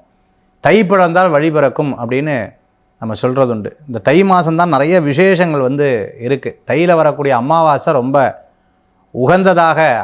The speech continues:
அமையுது. உத்தராயண புண்ணிய காலம்னு சொல்லுவாங்க, மகர சங்கராந்தின்னு சொல்லுவாங்க.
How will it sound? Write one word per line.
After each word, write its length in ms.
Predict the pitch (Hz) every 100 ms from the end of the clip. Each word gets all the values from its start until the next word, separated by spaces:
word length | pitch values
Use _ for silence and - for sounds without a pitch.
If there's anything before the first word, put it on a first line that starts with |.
| 117
அமையுது. 340 | 127 131 143
உத்தராயண 500 | 127 - 208 208 196
புண்ணிய 280 | 135 156 156 147
காலம்னு 380 | 139 139 151
சொல்லுவாங்க, 440 | 143 131 131 131 139
மகர 360 | 120 120 170 170
சங்கராந்தின்னு 680 | 143 139 151 143 135 139 143
சொல்லுவாங்க. 560 | - 123 117 113 123